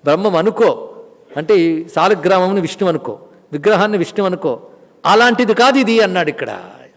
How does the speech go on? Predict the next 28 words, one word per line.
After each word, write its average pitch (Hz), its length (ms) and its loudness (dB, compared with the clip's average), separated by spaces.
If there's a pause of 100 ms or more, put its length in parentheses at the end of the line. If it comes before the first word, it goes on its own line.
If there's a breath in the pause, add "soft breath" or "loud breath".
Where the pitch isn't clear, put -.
(120)
అలా 170 320 0
చెప్పగలిగింది 226 500 0
మళ్ళీ 214 160 0
శంకరులు 185 340 0
అంత 165 200 -2
స్పష్టంగా. 175 560 -4
నువ్వు - 360 -8
ఎవరి 190 220 2
గురించి 311 280 0
వర్ణిస్తున్నాడు 302 520 -2
ఇక్కడ? 156 400 0 (800 loud breath)
ఇది 175 120 -2
మామూలుగా 214 580 2
కర్మ 226 300 -2 (100)
చేసేవాడికి 220 560 2
ఇదంతా 190 320 -2
బ్రహ్మమే 202 420 -2
అనుకోవడం 208 500 0
అనేది 202 300 -2
ఈశ్వర 214 500 -2
భావన 208 340 2
బలపడడం 220 480 0
కోసం 214 300 -2
చెప్పారు. 196 320 -2 (500 soft breath)
కానీ 160 140 -2
జ్ఞానికి 202 960 -2
అన్నీ 277 200 2
బ్రహ్మమే. 233 480 0